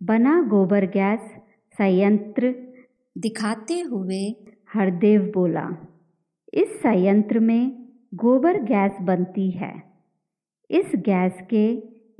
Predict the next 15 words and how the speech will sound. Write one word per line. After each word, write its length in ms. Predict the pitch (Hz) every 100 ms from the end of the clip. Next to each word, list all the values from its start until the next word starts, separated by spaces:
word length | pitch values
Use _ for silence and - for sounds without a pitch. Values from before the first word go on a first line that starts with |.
| 202
इस्तेमाल 640 | - - 214 214 233 254
से 400 | 247 269 262 285 277 - _ _ _ -
अब 120 | 190 185
रसोई 640 | 196 190 - 233 247 277
में 460 | 294 294 311 330 - - _ -
धुआं 420 | 175 202 208 240
नहीं 340 | 262 240 220 240
होता 440 | 233 185 - 175
है, 320 | 170 190 - 175 _ _ _ _ _ -
मक्खी 800 | 196 202 - - 254 269 262 - _ _ -
मच्छर 540 | 196 202 - 302 330
भी 260 | - - 254
नहीं 400 | 233 202 202 208
होते।" 480 | 202 175 - 156 175 - _ _ _ _ _ -
तभी 640 | 196 - 226 247 294 -